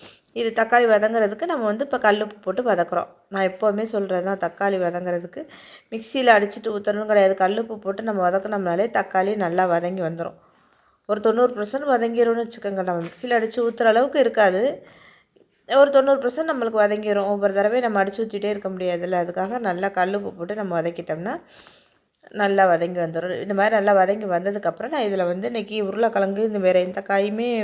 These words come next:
இல்ல, அதனால நான் சேர்த்துக்கல. கேரட்டு தான் இருந்தது,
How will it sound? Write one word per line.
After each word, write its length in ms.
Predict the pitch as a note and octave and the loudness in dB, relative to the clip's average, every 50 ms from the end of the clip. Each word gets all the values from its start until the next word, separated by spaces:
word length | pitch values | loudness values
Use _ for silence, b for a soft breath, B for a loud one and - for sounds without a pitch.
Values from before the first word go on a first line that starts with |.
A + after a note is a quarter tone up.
| G3+ F#3+ F#3 G3 - _ _ - - - | -2 -4 -6 -10 -18 _ _ -20 -12 -8
இல்ல, 200 | G3 G3+ A3 A3+ A#3 - | -8 -4 -2 -2 -2 -2
அதனால 300 | - G#3 G3+ F#3 F#3 G3+ | -2 -2 -2 0 0 0
நான் 240 | A#3 B3 A#3 A3+ A3+ | 0 -2 -2 -4 -4
சேர்த்துக்கல. 380 | A3 A3 A3 A#3+ A3 G#3+ G3+ - B B B B B B B B B B B B - | -4 -4 -4 -4 -4 -2 -2 -4 B B B B B B B B B B B B 2
கேரட்டு 320 | - G#3+ A#3+ C4 B3 B3 A#3 | 4 6 6 6 4 2 0
தான் 180 | A#3+ C4+ C#4 | 2 2 2
இருந்தது, 420 | B3+ A#3+ B3 B3 A#3 A#3 A3 G3+ | 2 2 0 0 0 -2 -2 -2